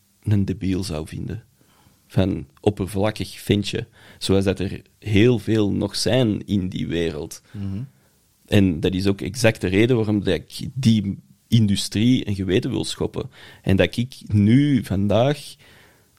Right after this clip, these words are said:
Speaker 1: en ik denk dat dit dan ook redelijk douchebag kan overkomen, maar ze weten niet veel. En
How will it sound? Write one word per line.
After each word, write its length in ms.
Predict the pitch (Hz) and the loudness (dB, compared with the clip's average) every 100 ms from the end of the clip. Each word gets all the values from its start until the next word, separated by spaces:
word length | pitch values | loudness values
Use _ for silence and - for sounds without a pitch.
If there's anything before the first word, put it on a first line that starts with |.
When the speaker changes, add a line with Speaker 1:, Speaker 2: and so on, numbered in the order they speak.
| _ | _
Speaker 1:
en 160 | - 101 | 0 2
ik 180 | 98 - | 2 2
denk 200 | 104 98 | 2 4
dat 120 | 90 - | 2 -2
dit 180 | 143 202 - | 0 0 0
dan 260 | - 98 - | -2 0 0
ook 420 | - 104 127 - - | 2 2 2 -10 -2
redelijk 760 | 98 107 113 107 - - - _ _ _ - - | 2 2 2 -2 -6 -16 -20 _ _ _ -18 -2
douchebag 760 | 120 117 127 - 98 107 104 - - _ _ | 4 6 4 0 0 2 0 -8 -18 _ _
kan 240 | 107 107 | 2 2
overkomen, 800 | - 117 123 120 - 123 135 170 - - - - _ _ _ _ - | 4 4 4 -2 2 2 2 -2 -10 -20 -20 -20 _ _ _ _ -20
maar 340 | - 101 92 - _ _ _ _ _ _ - - - | 0 2 2 -2 _ _ _ _ _ _ -18 -18 -6
ze 180 | - | -2
weten 300 | 92 101 135 | 2 2 2
niet 120 | 143 - | -2 -4
veel. 380 | 78 - - - _ _ _ _ _ _ _ _ | -6 -6 -8 -14 _ _ _ _ _ _ _ _
En 460 | 98 98 87 87 | 4 4 2 -4